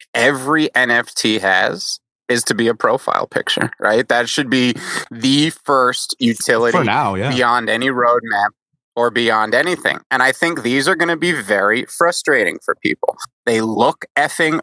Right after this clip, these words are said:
Speaker 1: amazing. The art is great. Logically, you're like, "What?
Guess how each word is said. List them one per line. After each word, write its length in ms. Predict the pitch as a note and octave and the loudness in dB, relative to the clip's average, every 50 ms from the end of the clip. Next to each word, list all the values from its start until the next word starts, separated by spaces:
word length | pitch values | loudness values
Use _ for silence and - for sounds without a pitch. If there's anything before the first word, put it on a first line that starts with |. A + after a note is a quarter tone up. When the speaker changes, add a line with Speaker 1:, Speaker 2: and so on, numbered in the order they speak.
| _ - | _ -2
Speaker 1:
amazing. 1000 | A2+ A2 G#2+ G#2+ G#2+ G#2+ G#2+ A2 A2 - - - - B2 A#2 B2 B2 - B3 C4 - - - - - - | -2 0 0 0 0 2 2 2 2 2 2 0 0 0 0 2 2 2 0 -2 -6 -8 -10 -8 -6 -4
The 180 | C#3 B2+ B2+ A2+ - - | -4 -2 -2 -4 -2 -2
art 280 | C3 C3+ D3+ F#3+ - _ - | 0 0 0 0 -2 _ -2
is 260 | D3 C3+ B2 A2 G#2 A#2+ _ - | 0 0 0 0 -2 -6 _ -8
great. 640 | - A#2 A#2 A2 G#2+ A2 B2+ D3+ C#3+ G#2+ B2 C#3 _ - - - - B2 | -4 -2 -2 0 0 2 2 2 2 0 -2 -6 _ -12 -20 -16 -10 -6
Logically, 640 | A#2+ B2 A#2+ C3+ G3 G#3+ - F#3+ - - C#3+ C3+ | -2 0 2 2 0 0 -2 -6 -4 -2 0 0
you're 120 | A#2+ B2 A#2+ | 2 2 2
like, 280 | A#2 A#2 A#2 A2 G2 | 2 2 0 0 -2
"What? 240 | G#2+ A2+ D3 G3 - | 0 2 2 2 0